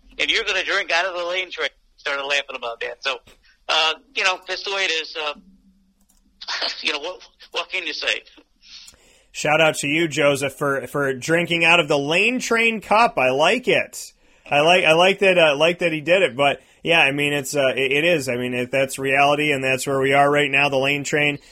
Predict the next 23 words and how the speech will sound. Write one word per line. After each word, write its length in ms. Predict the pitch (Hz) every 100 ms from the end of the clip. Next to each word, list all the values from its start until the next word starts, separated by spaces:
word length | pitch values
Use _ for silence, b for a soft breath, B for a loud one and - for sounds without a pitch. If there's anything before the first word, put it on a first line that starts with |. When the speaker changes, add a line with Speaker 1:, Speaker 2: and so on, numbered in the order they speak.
| b
Speaker 2:
is 220 | 156 147 151
in 140 | 147
Ole 160 | 147 143
Miss, 400 | 147 165 - 151
and, 220 | 131 113 b b
and, 500 | - 135 131 127 123 135
you 100 | 139
know, 80 |
Arkansas 600 | 139 139 147 143 - 143
is 120 | 139 147
obviously 380 | 143 139 151
making 260 | 143 143 139
some 140 | 143
cha-, 160 | 127 151
a 20 |
lot 220 | 165 220
of 60 | 254
changes 440 | - 220 202 185
in 80 | 165
the 120 | 147
S 200 | 160 156
E 80 | 151
C 380 | - 165 151